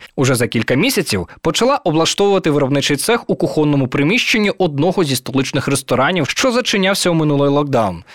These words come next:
Тож підприємство доволі молоде, але засновниця, для якої це вже не перша спроба розпочати власну справу, відразу чітко розставила пріоритети. Серед них і масштабування бізнесових операцій. «У мене від самого початку була така ідея — продаватися у супермаркетах», —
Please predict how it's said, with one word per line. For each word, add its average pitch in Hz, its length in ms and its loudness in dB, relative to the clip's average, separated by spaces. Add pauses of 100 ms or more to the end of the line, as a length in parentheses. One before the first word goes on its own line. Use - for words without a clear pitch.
(280)
Тож 120 180 0
підприємство 185 640 0
доволі 175 340 2
молоде, 160 560 0
але 110 300 2
засновниця, 180 640 0
для 131 140 0
якої 180 380 2
це - 200 -2
вже 165 160 0
не 208 100 2
перша 139 340 0
спроба 131 360 0
розпочати 131 480 0
власну 135 280 0
справу, 254 400 0 (380)
відразу 202 480 2
чітко 180 400 -2
розставила 127 500 0
пріоритети. 127 800 -2 (200)
Серед 185 360 0
них 247 260 0 (120)
і 262 60 0
масштабування 165 760 0
бізнесових 127 560 0
операцій. - 640 -4 (140)
«У - 80 -2
мене 180 240 2
від 175 120 0
самого 175 300 0
початку 226 460 0
була 170 280 2
така 180 240 0
ідея — 127 460 2
продаватися 165 680 0
у 190 160 -2
супермаркетах», — 131 920 -2